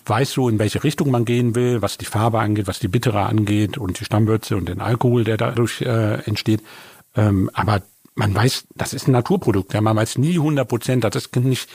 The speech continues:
Bauen mit Lego. Wenn ich jetzt die Steine zusammensetze, habe ich am Schluss ein fertiges Auto in Grün, sondern, äh, das ist ein Naturprodukt und die ganzen Aromenkomponenten, die ja da drin stecken, im Malz und im Hopfen und, ähm, teilweise auch im Wasser,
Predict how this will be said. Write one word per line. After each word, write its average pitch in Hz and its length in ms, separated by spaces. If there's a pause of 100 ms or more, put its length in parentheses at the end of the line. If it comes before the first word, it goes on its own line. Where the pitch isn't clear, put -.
(200)
Bauen 127 200
mit 120 140
Lego. 139 560
Wenn 120 120
ich 117 100
jetzt 117 200
die 123 80
Steine 117 280
zusammensetze, 117 580 (240)
habe 117 140
ich - 80
am 113 80
Schluss 127 220
ein 113 260
fertiges 113 420
Auto 127 320
in 110 100
Grün, 131 280 (480)
sondern, 117 400
äh, 101 180
das 101 140
ist - 60
ein 110 100
Naturprodukt 117 640
und 110 240 (460)
die - 40
ganzen 120 320
Aromenkomponenten, 113 920
die 107 80
ja 104 180
da 95 160
drin 147 220
stecken, 98 320
im 92 80
Malz 117 380
und 107 100
im 85 180
Hopfen 123 500
und, 98 300 (400)
ähm, 95 300
teilweise 101 360
auch - 140
im 95 100
Wasser, 117 280